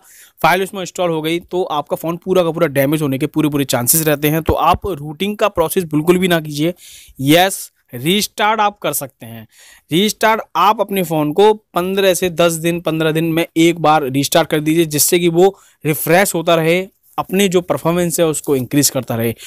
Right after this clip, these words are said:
तो दोस्तों, कहीं ना कहीं ये जितने भी ऐप्स हैं और जितने भी ये काम हैं, ये हमारी बैटरी पर पूरे पूरे डिपेंडेंट हैं, क्योंकि किसी भी काम को करने के लिए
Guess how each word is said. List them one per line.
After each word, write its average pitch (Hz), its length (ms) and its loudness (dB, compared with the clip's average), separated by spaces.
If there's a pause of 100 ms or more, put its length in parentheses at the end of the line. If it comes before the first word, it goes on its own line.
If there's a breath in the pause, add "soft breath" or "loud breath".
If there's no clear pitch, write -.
(220 loud breath)
तो 214 80 4
दोस्तों, 220 340 4
कहीं 170 180 0
ना 214 100 0
कहीं 208 140 0
ये 226 220 -4
जितने 175 420 -2
भी 240 100 -2
ऐप्स 185 440 -2
हैं 214 260 -2
और 185 180 4
जितने 180 280 -6
भी 208 100 -2
ये 220 100 -2
काम 190 380 0
हैं, 190 140 0
ये 185 140 0
हमारी 156 200 -2
बैटरी 131 480 -4
पर 202 160 2
पूरे 180 300 2
पूरे 175 240 0
डिपेंडेंट 147 580 0
हैं, 185 100 4
क्योंकि 165 240 0
किसी 170 300 -2
भी 180 100 2
काम 156 220 2
को 151 80 -8
करने 151 280 0
के 175 120 -2
लिए 185 180 6